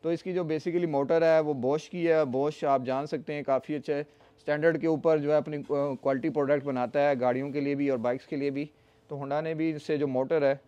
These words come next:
वो Bosch से ही बनवाई गई है। और यहाँ पे इसकी ब्रांडिंग भी मौजूद है, एस ज़ीरो एट मॉडल है, यहाँ पे भी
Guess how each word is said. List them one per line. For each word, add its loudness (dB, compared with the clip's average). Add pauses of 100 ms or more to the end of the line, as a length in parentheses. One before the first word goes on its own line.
(120)
वो -4
Bosch -2
से -2
ही -2
बनवाई -4
गई -2
है। 0 (460)
और 2
यहाँ 0
पे 0
इसकी -2
ब्रांडिंग 0
भी 2
मौजूद -2
है, 4 (340)
एस 0
ज़ीरो 0
एट 2
मॉडल 0
है, -4 (800)
यहाँ 0
पे 0
भी -2